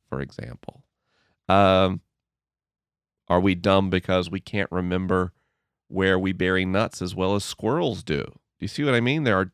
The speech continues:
different forms of intelligence. And so this book will look at a lot of different animals, uh, bats and sheep and wasps and whales, dolphins, um, bonobos, of course,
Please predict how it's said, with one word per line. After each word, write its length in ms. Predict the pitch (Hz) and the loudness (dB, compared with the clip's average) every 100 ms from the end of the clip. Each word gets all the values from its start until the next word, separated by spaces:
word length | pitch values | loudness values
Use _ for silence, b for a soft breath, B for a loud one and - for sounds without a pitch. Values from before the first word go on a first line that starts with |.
| - | -4
different 360 | 151 151 151 - - | -4 -2 -4 -6 -6
forms 560 | 117 113 110 107 104 - _ _ _ _ - | -2 0 0 -2 -8 -16 _ _ _ _ 0
of 120 | 107 | 0
intelligence. 600 | 101 117 104 90 76 - | 2 2 2 0 -4 -6
And 140 | 87 | -8
so 220 | - 104 104 | -2 0 0
this 160 | 175 | -2
book 260 | - 180 - | -2 -2 2
will 180 | 113 117 | 2 2
look 160 | 120 | 0
at 120 | 104 | 0
a 40 | 92 | 0
lot 360 | 127 185 196 | 0 2 2
of 100 | 165 | 2
different 320 | 143 139 131 131 | 0 -2 0 0
animals, 580 | 127 127 127 123 117 - _ _ _ _ _ - | 2 2 2 0 -2 -12 _ _ _ _ _ -2
uh, 460 | 82 80 62 67 | 0 2 0 -2
bats 580 | 64 - 120 120 117 - | -6 0 4 4 2 -2
and 160 | - 139 | -8 -6
sheep 500 | - 123 117 113 80 | -4 -2 -2 -2 -6
and 120 | 80 | -10
wasps 840 | - 92 113 120 117 - - - | -2 2 4 4 0 -6 -10 -12
and 280 | - 65 76 | -12 -10 -4
whales, 640 | 104 110 107 107 104 95 - _ _ _ _ _ _ _ - | 0 2 2 2 2 -2 -10 _ _ _ _ _ _ _ 2
dolphins, 1000 | 110 113 107 113 110 104 98 101 - - _ _ _ | 6 6 4 0 0 0 -6 -10 -16 -20 _ _ _
um, 560 | 85 82 82 67 67 - _ _ _ | -6 -4 -6 -8 -12 -16 _ _ _
bonobos, 600 | - 98 110 117 117 110 | 0 4 6 6 4 2
of 80 | 104 | -4
course, 560 | - 104 104 101 - | -4 0 2 0 -6